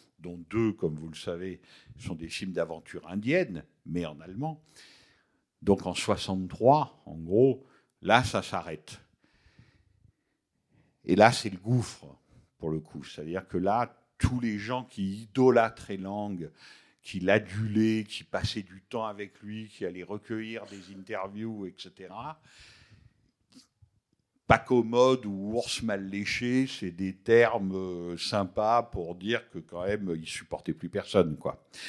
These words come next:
C'est-à-dire qu'il ne s-, il s'est mis à ne plus supporter personne du tout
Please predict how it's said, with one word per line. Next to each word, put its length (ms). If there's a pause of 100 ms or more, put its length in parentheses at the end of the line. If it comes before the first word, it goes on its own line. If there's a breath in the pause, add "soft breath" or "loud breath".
(260 loud breath)
C'est-à-dire 320
qu'il 240
ne 100
s-, 280
il 140
s'est 220
mis 260
à 60
ne 140
plus 260
supporter 640
personne 500
du 180
tout 240